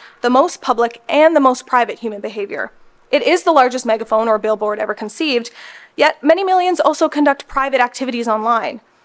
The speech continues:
confident that their information, whether touching their work, social, or personal lives,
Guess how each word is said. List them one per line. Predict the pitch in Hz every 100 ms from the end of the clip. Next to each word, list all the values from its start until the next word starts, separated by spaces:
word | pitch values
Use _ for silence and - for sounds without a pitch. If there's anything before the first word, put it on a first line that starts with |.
| _ _
confident | - 302 311 302
that | 269 254
their | 233
information, | 208 285 320 220 - 226 269
whether | 247 240
touching | 233 247 247
their | 240 220
work, | 214 247 - -
social, | - - 247 262 233
or | 226
personal | - 320 294 240
lives, | 240 247 220 220